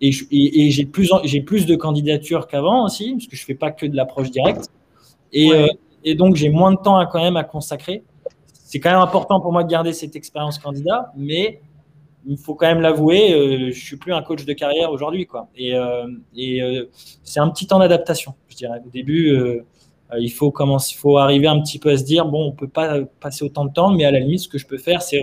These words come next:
Speaker 1: le, si jamais on n'avance pas avec ce candidat, le diriger vers un autre coach, un coach de carrière qui aura du temps pour lui, quoi.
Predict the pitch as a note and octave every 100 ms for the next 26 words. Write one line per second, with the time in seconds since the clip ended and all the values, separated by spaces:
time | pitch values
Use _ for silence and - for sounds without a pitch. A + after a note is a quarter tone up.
0 | C3 B2+ C#3+ C#3 - _ _ _ - D3+
1 | D3 D#3 D3+ C#3 C#3+ - D3+ D3+ C#3 C#3
2 | C#3 E3+ D3+ C3+ C#3+ C#3 D#3 D#3+ C#3+ C3
3 | C#3 C3+ - D3 - C3 C3 D3 C3+ C3+
4 | C#3+ D#3+ E3 B2+ B2 B2+ B2+ C3 D3 D3+
5 | -